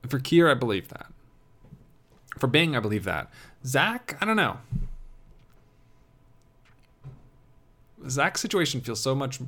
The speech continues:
disti-, so, so distinct from the other two in terms of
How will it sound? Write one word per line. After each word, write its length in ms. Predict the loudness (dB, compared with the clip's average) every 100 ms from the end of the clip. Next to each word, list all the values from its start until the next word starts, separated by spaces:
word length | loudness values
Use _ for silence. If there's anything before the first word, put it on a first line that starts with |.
| -12
disti-, 360 | -10 -8 -8 -4
so, 220 | -4 -2
so 180 | -2 -4
distinct 440 | -4 -4 -6 -8
from 140 | -10 -8
the 100 | -6
other 140 | -6
two 240 | -8 -14 -12 -12 -12 -20 -20 -20 -20 -20 -14 -8
in 140 | -4
terms 300 | -2 -2 -2
of 420 | -4 -6 -12 -20